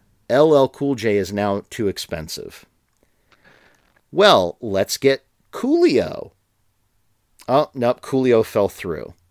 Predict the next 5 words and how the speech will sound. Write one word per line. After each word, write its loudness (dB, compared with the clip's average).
Busta 0
Rhymes 0
will 2
do 0
it, 2